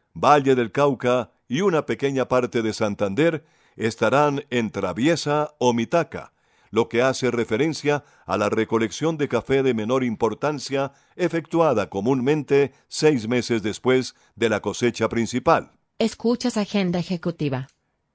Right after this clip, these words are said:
Speaker 1: El pimentón colombiano ya cuenta con el aval del Servicio de Inspección para la Salud Vegetal y Animal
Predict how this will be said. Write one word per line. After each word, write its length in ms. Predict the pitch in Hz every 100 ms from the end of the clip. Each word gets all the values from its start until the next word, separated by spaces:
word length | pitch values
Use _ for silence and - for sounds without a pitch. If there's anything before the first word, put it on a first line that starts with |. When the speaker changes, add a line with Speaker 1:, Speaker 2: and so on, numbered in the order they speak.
| -
Speaker 1:
El 180 | 160 151
pimentón 540 | 160 156 151 196 214
colombiano 640 | 185 143 101 107 131 139
ya 180 | 131 135
cuenta 400 | 127 151 143 127
con 160 | 113 113
el 100 | 104
aval 300 | 107 147 127
del 140 | 123
Servicio 580 | - 104 95 175 139 147
de 140 | 120
Inspección 640 | 110 101 107 95 120 143 120
para 180 | 117 110
la 120 | 104
Salud 360 | 104 107 160
Vegetal 600 | 131 135 127 - 127 127 -
y 140 | 110
Animal 560 | 98 92 98 156 156